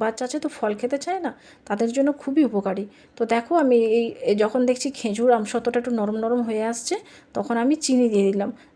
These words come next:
যে চিনিটা নিয়েছিলাম, চিনিটা আমি দিয়ে দিলাম। আমি এক বাটি চিনির মতো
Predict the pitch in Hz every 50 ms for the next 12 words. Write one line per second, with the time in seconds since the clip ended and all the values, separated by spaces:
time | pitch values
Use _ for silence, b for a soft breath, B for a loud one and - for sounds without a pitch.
0 | _ 220 233 233 - 254 233 240 240 254 262 254 240 247 247 247 - 311 339 392
1 | 403 392 - 247 220 214 208 214 226 226 254 240 226 214 202 214 214 202 196 202
2 | 214 240 247 214 196 208 233 214 226 233 254 247 - 240 233 247 262 269 277 359